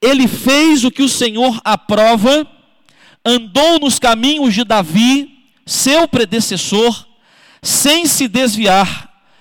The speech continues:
nem para a direita, nem para a esquerda. Amados, quando nós lemos essa biografia do rei Josias,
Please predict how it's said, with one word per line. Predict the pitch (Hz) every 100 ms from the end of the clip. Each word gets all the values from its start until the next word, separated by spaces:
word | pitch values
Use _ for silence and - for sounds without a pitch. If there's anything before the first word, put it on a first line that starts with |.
| _
nem | 160 185 269 302
para | - 247
a | 240
direita, | 214 196 202 - 220 214 214 _ _ _
nem | 156 170 196 208 185 -
para | 170 170 170 165 156 _ _ -
a | 156
esquerda. | 156 - - 147 120 117 113 - _ _ _ _ _ _ _ _ _ _ _ _ _ _ - _
Amados, | 190 285 320 262
quando | - 311 302
nós | 277 285 262 202 - - -
lemos | 214 285 302 233 170
essa | 240 240 - 240 196 147 - _ -
biografia | 185 262 240 214 - 262 285 247 208
do | 202
rei | 185 240
Josias, | 202 196 147 233 226 151 - -